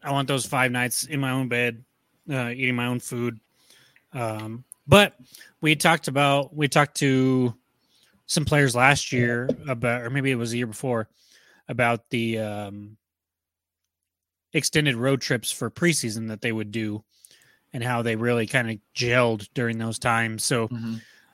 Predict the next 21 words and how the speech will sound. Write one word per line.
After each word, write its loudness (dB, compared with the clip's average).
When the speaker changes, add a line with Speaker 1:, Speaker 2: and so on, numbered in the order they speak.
Speaker 1:
so 0
I 8
could -4
definitely 2
see, 0
especially 4
if, -2
you -6
know, -4
we're, -4
we're -4
struggling 0
or -4
something -6
like -4
that, 2
or -8
not -4
quite 2
where -2
the -2